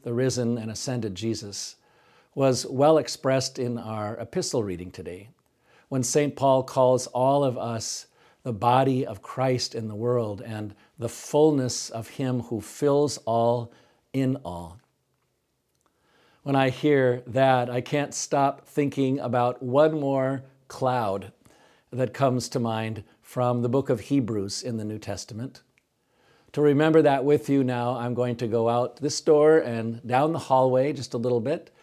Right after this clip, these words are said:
to the gathering space by our elevator.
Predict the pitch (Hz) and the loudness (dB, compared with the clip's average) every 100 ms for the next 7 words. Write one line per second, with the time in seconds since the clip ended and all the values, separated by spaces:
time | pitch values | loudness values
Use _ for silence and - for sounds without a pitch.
0 | _ _ - 135 123 110 120 117 110 104 | _ _ -2 0 2 2 2 2 0 -4
1 | - - 101 - - 98 101 95 98 85 | -6 -6 -6 -6 -8 -8 -8 -8 -10 -10
2 | 80 67 | -12 -16